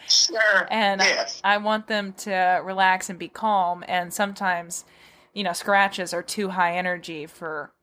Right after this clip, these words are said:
Speaker 2: being calm, and, um,
Speaker 1: Sure.
Speaker 2: stroking isn't enough. And I was like, "Well, what if I give that a shot?" And so I just kind of felt around until it felt right to me, which sounds,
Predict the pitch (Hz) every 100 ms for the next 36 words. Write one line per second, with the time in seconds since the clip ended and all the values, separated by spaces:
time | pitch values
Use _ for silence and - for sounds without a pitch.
0 | _ - 180 165 160 175 175 185 185 170
1 | 165 151 _ 175 160 165 165 - 220 -
2 | - - 202 190 180 170 175 175 - 190
3 | 175 170 185 _ - _ 226 226 233 226
4 | 220 320 320 320 320 269 226 185 190 190
5 | 180 - 165 156 - 185 180 - 185 180
6 | 180 _ _ _ _ _ _ - - 208
7 | 208 302 - 330 294 - 202 214 226 190
8 | 185 208 233 202 208 185 180 175 185 185
9 | - 196 202 190 190 185 - 180 170 180
10 | 214 - - - - - 196 - 208 190
11 | 185 - -